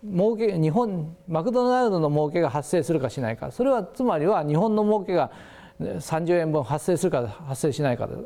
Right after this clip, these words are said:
だよね。だから一回寄って買うと、三十円のマクドナルドの儲けが発生する。つまり、日本の、日本全体で考えれば、日本の中で三十円の儲けが発生する。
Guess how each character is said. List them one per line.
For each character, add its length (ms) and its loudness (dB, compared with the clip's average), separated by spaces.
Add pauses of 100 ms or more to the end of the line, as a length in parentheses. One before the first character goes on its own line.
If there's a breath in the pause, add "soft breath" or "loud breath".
だ 200 -4
よ 80 -8
ね。 240 -6 (460 loud breath)
だ 100 -6
か 100 0
ら 80 2
一 160 -2
回 600 0
寄 120 2
っ 20 0
て 200 -2
買 220 -2
う 120 -2
と、 460 0 (840 loud breath)
三 260 -2
十 180 4
円 180 0
の 80 2
マ 120 0
ク 100 0
ド 100 0
ナ 160 0
ル 80 -2
ド 100 -2
の 120 2
儲 220 2
け 120 0
が 180 2
発 260 -6
生 180 -6
す 100 -10
る。 100 -10
つ 120 -4
ま 140 0
り、 260 0 (480 loud breath)
日 120 2
本 240 0
の、 600 -4 (140)
日 120 2
本 360 -2 (240)
全 220 -2
体 160 2
で 80 0
考 220 -2
え 60 4
れ 60 4
ば、 120 0
日 160 -2
本 160 2
の 80 2
中 200 0
で 80 0
三 220 -2
十 100 2
円 120 0
の 60 -2
儲 220 0
け 80 0
が 100 2
発 200 -6
生 160 -6
す 140 -14
る。 80 -18